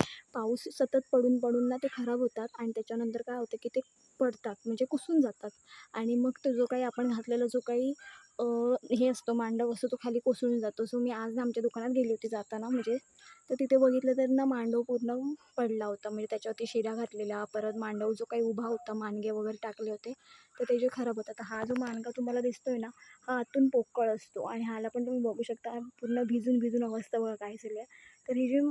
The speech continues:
अ, असतात ना मांडगे, ते पाऊस पडून पडून ना कुसतात आणि त्याच्या-, त्याच्याने पूर्ण मांडव खाली येतो. पण ह्याला सपोर्ट चांगला आहे बघा, लोखंडाचा सपोर्ट आहे, त्याच्यामुळे हा पडणार नाही. तर अशा पद्धतीने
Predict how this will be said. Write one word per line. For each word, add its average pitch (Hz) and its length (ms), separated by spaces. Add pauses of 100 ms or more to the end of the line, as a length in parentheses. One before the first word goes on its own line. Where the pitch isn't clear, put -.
(140)
अ, 240 260
असतात 254 280
ना 262 100
मांडगे, 233 380 (1000)
ते 262 220 (640)
पाऊस 254 280 (120)
पडून 254 300
पडून 254 240
ना 254 260 (100)
कुसतात 233 420
आणि 233 140
त्याच्या-, 233 360
त्याच्याने 254 400 (160)
पूर्ण 240 200
मांडव 240 400
खाली 220 180
येतो. 220 280
पण 262 140
ह्याला 247 200
सपोर्ट 247 520
चांगला 240 300
आहे 220 220 (520)
बघा, 240 240 (540)
लोखंडाचा 247 540
सपोर्ट 233 360
आहे, 254 40
त्याच्यामुळे 240 380
हा 240 180
पडणार 233 360
नाही. 226 200 (400)
तर 254 100
अशा 247 200
पद्धतीने 262 600